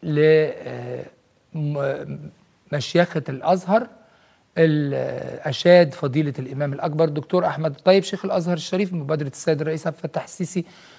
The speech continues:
رئيس الجمهورية بتقديم مصر خمسمية مليون دولار لإعادة إعمار غزة في، آه،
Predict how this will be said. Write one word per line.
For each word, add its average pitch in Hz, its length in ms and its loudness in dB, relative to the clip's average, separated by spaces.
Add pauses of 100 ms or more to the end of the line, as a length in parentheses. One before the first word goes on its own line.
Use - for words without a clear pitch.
(160)
رئيس 170 280 -4
الجمهورية 170 580 4
بتقديم 135 680 -8
مصر 151 240 -8
خمسمية 165 460 -8
مليون 156 360 -4
دولار 160 360 6
لإعادة 127 580 -6
إعمار 123 300 -6
غزة 151 420 2 (920)
في، 156 520 0 (120)
آه، 127 540 -6